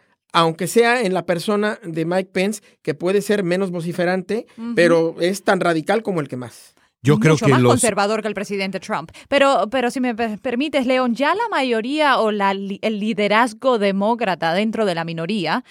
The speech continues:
Speaker 2: eh, aunque están en la minoría al momento, saben que el impeachment, este juicio político, no es la manera viable de sacar al presidente.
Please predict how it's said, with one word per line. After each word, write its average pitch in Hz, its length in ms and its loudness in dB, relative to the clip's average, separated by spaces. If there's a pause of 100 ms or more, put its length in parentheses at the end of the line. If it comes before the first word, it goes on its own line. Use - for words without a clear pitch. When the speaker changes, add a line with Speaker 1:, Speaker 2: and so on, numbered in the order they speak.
(220)
Speaker 2:
eh, 170 400 -2 (120)
aunque 185 440 -2
están 285 260 -4
en 311 80 2
la 233 80 4
minoría 214 320 0
al 254 80 2
momento, 233 400 0
saben 262 380 2
que 233 200 2
el 202 140 0
impeachment, 214 500 -4
este 202 200 -2
juicio 285 260 -2
político, 247 400 -2
no 208 80 2
es 202 80 0
la 254 80 0
manera 240 340 2
viable 220 420 2
de 254 60 2
sacar 190 220 -2
al 214 100 0
presidente. 220 640 -2